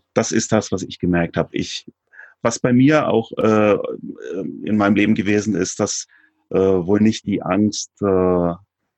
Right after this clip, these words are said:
an sich das Problem war, sondern die Angst vor was Neuem. Wie wird das dann?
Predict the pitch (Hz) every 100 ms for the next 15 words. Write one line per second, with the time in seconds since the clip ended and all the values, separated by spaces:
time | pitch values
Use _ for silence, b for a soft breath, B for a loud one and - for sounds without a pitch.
0 | _ - 90 78 - - - - 139 -
1 | 131 - 107 107 101 95 92 90 92 95
2 | - 101 90 - 92 87 87 78 - B
3 | B B B - 101 92 101 92 - 85
4 | 76 71